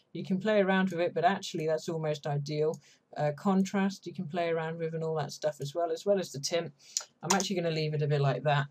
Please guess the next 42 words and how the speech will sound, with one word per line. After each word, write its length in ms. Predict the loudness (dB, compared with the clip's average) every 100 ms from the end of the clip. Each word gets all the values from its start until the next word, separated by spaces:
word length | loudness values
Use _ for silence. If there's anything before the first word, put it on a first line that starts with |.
| -6
And 160 | -4
the 60 | 0
water 340 | 2 0 -2
does 280 | -2 0 0
look 160 | -4 -4
quite 260 | -4 -4
smooth. 480 | -4 -4 0 0 0
Now, 80 | -2
if 100 | 4
you 60 |
need 140 | 4 4
to 100 | 0
change 340 | 2 4 4
it 80 | 2
at 160 | -2 -2
any 160 | -2
time, 300 | -2 -2 -4
you 60 | -6
can 180 | -12 -8
pull 160 | -4
it 100 | 0
up. 240 | 0 -2 _ _ -20 -20 _ -20 -2
And, 580 | 0 2 2 4 2 0
no, 140 | -2 0
not 180 | 0 0
pull 140 | -6
it, 100 | -6 _
well, 260 | -6 -6 -8
sort 240 | -4 -2 0
of 60 |
pull 100 | -2
it 40 | -4
up. 140 | -4
You 80 | -6
can 140 | -8
change 460 | -6 -4 -4 -6 -6
the, 360 | -6 -4 -2 -2
uh, 80 | 0
size 460 | -2 -2 -2 -2
of 120 | -4 -6 -6
the 300 | -2 -2 -4 _ _ _ _ _ -6 -2
mask. 480 | 0 0 -2 -4 -8